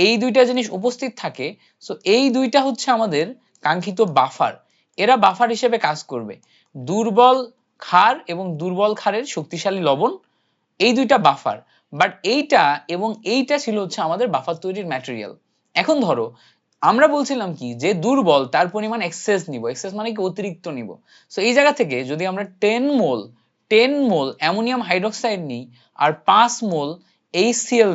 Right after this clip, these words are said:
নিই, তাহলে এই টেন মোল, টেন মোলের সাথে পাঁচ মোল বিক্রিয়া করবে। সেখানে যেহেতু one is to one বিক্রিয়া, পাঁচ মোলের সাথে পাঁচ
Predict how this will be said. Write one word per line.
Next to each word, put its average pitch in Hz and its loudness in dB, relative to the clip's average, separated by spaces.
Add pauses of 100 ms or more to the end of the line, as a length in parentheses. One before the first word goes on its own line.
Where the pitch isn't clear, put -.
নিই, 120 -6 (340)
তাহলে 180 -2 (140)
এই 254 2 (160)
টেন 226 4 (140)
মোল, 196 6 (560)
টেন 214 6 (100)
মোলের 277 2
সাথে 165 -2 (380)
পাঁচ 190 2 (100)
মোল 247 4 (100)
বিক্রিয়া 226 0
করবে। 190 -6 (340)
সেখানে 226 0
যেহেতু 254 0 (140)
one 214 4
is 226 -6
to 269 -2 (160)
one 214 0
বিক্রিয়া, 156 -4 (580)
পাঁচ 202 6 (120)
মোলের 254 0
সাথে 262 0 (200)
পাঁচ 190 2